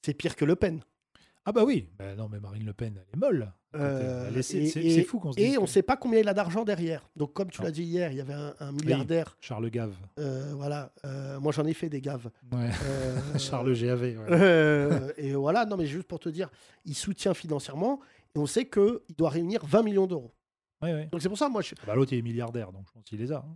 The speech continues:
Speaker 1: Oui, mais on va lui prendre le reste.
Speaker 2: Ouais.
Speaker 1: Euh, parce que les milliardaires, maintenant, qui décident de faire la pluie et le beau temps sur une élection, moi, ça me dérange pas
Speaker 2: À
Speaker 1: qu'il y ait des
Speaker 2: l'américaine,
Speaker 1: milliardaires.
Speaker 2: à l'américaine.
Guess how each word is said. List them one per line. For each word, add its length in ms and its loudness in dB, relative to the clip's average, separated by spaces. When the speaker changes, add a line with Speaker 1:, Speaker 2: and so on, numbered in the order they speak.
Speaker 1:
Oui, 440 8
mais 80 2
on 60 4
va 100 4
lui 120 0
prendre 220 0
le 60 6
reste. 380 2
Speaker 2:
Ouais. 140 -4
Speaker 1:
Euh, 320 -2
parce 220 -2
que 80 -2
les 140 2
milliardaires, 480 2
maintenant, 260 -4
qui 160 -8
décident 340 -4
de 100 -4
faire 180 -6
la 80 -2
pluie 160 -2
et 20 2
le 60 -2
beau 100 -2
temps 160 -4
sur 160 -10
une 80 -4
élection, 380 -4
moi, 320 2
ça 140 -4
me 60 -4
dérange 280 2
pas 80 4
Speaker 2:
À 40 2
Speaker 1:
qu'il 100 -2
y 20 4
ait 20 6
des 60 4
Speaker 2:
l'américaine, 280 6
Speaker 1:
milliardaires. 260 2
Speaker 2:
à 20 -6
l'américaine. 480 -6